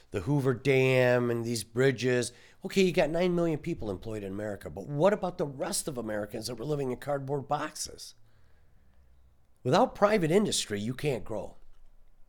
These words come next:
He was crippled. America was crippled financially. And polio was running rampant.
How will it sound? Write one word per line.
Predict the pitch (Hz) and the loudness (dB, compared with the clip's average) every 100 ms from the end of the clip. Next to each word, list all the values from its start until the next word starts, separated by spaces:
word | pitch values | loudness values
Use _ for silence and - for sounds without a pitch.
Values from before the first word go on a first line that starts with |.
| - - - - - - - - _ - - | -20 -20 -20 -20 -20 -20 -20 -20 _ -14 -8
He | 120 | -6
was | 107 | -4
crippled. | - 123 - - - - - - - - - | 0 -2 -2 -10 -14 -18 -20 -20 -20 -12 -4
America | 107 123 190 196 - 104 | -2 2 4 4 2 -2
was | 78 - | -8 -10
crippled | - 82 - - | -8 -10 -10 -16
financially. | - 110 98 104 98 - - - - - - - - _ - _ - _ - | -8 -4 -2 -2 -2 -6 -12 -16 -20 -20 -20 -20 -20 _ -20 _ -20 _ -12
And | 101 90 | -10 -10
polio | - 165 180 190 180 175 | 0 4 6 6 6 4
was | 123 104 | 0 -6
running | 87 104 104 90 80 | -6 -6 -6 -8 -8
rampant. | 92 90 - | -6 -6 -10